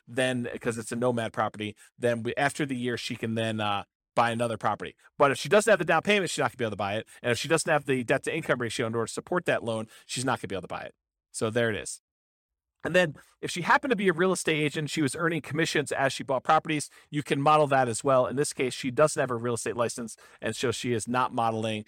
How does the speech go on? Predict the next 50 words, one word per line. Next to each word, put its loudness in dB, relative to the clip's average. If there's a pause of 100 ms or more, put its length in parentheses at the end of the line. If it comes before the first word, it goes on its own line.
(220)
uh, -4
how 0
much -6
she -6
has -2
on -6
there, -4
so -4
it's -6
zero -2
for -20
that. -10 (320)
And -4
then 2
we're 2
not 6
using 0
any 2
of 2
this -2
stuff, 4
but -4
you -2
could -4
do, 0 (320)
like, -2
really, 0
uh, -6
sophisticated -2
stuff 0
where -4
you -2
say, 2
"Look, -2
I 0
wanna 2
be 0
able 0
to -16
do -2
a -8
cash 0
out 0
refinance -2
on -8
any -4
other -2
properties -2
I 0
own 2